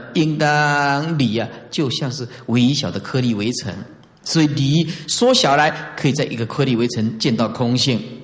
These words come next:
随所拈来，只要见到空性，不分事项的大小。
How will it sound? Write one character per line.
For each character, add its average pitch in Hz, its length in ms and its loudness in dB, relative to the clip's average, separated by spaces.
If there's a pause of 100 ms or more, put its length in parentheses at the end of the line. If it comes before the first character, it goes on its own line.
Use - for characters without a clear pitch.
(300)
随 202 180 4
所 226 160 6
拈 190 180 4
来， 143 160 4 (200)
只 - 120 -4
要 147 100 6
见 151 200 0
到 139 120 4
空 147 260 2
性， 147 200 2 (160)
不 151 120 2
分 143 160 4
事 147 180 2
项 123 160 0
的 110 80 -2
大 107 200 0
小。 - 180 -6